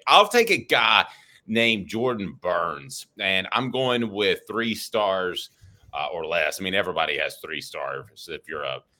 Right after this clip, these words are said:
a Division One player or if you're a Power Five, Power Four player, wh-, wherever we are. But Jordan Burns at linebacker, because he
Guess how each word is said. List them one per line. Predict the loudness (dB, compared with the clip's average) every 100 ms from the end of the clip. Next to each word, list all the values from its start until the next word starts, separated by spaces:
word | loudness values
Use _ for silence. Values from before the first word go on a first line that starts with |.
| _ _ _
a | -10
Division | -6 -6 -6 -6
One | -6 -8
player | -10 -6 -2 -2 -4 -4
or | -6
if | -8 -10
you're | -8 -6
a | -8
Power | -2 0 0 -4
Five, | -6 -4 -4 -4
Power | -6 -6 -8
Four | -12 -14
player, | -12 -12 -10
wh-, | -10 -8
wherever | -6 -6 -6
we | -6
are. | -4 -6 -8 _ _ 6
But | 8 6 6
Jordan | 6 6 6
Burns | 6 6 6 2 -4
at | -4 -4 -2
linebacker, | 0 2 2 2 2 2 -4 -6
because | -6 -4 -4
he | -6 -10